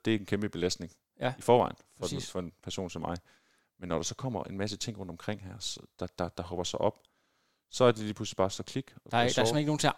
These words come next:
Speaker 2: afbløde de der, øh, nedsmeltninger, du kan få, øh, om det så er, øh, det offentlige, der skal vide et eller andet, du skal forholde dig til, eller hvis det er,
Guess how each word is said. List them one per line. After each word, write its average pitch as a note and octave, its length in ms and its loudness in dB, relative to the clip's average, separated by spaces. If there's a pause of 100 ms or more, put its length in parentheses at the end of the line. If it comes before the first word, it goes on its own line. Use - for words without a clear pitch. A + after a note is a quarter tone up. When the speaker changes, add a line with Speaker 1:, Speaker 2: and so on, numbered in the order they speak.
Speaker 2:
afbløde C3 560 8 (140)
de D#3 80 -2
der, A#2 480 6
øh, G#2+ 520 2 (300)
nedsmeltninger, C3 600 4
du A#2 100 -4
kan B2 180 4
få, D#3 420 6
øh, A#2 200 6
om A#2+ 120 0
det B2 100 2
så C#3 340 4
er, A#2 300 4 (420)
øh, G2+ 40 -2 (380)
det C3 100 4
offentlige, A#2 720 4
der A#2 120 4
skal G#2+ 560 4 (160)
vide D#3 360 4
et C3+ 120 2
eller B2 140 4
andet, B2 240 2
du C#3+ 80 0
skal B2 220 2
forholde C#3 320 2
dig G#2+ 120 4
til, B2 300 2
eller G#2+ 340 0 (360)
hvis A2+ 220 0
det A2 280 4
er, G#2+ 240 2